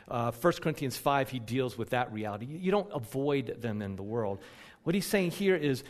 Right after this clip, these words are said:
when those who claim to be followers of Christ live this way without repentance, don't allow them to shape the community you're in.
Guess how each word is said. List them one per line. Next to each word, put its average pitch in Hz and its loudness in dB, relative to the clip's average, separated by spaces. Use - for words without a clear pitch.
when 147 0
those 170 4
who 185 -2
claim 175 0
to 170 -2
be 160 0
followers 143 0
of 127 -8
Christ 135 -2
live 135 -4
this 113 -8
way 107 -4
without 104 -4
repentance, 113 -8
don't 135 0
allow 147 0
them 143 -4
to 117 -8
shape - -4
the 113 -8
community 117 -6
you're 92 -6
in. 85 -10